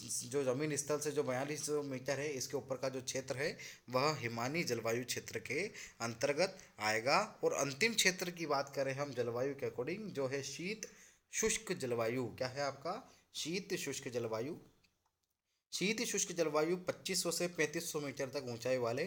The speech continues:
ट्रांस हिमालय, ध्यान रखिएगा, ट्रांस हिमालय क्षेत्रों में शीत जलवायु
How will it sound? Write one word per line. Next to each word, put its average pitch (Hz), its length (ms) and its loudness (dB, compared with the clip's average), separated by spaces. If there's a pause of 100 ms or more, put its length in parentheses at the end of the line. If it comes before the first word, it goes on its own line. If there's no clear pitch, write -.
(380)
ट्रांस 185 420 4
हिमालय, 127 440 2
ध्यान 113 220 -4
रखिएगा, 147 360 -4 (280)
ट्रांस 170 380 0
हिमालय 135 340 2
क्षेत्रों 123 420 -2
में 143 200 -2
शीत 143 300 -4
जलवायु 117 600 -2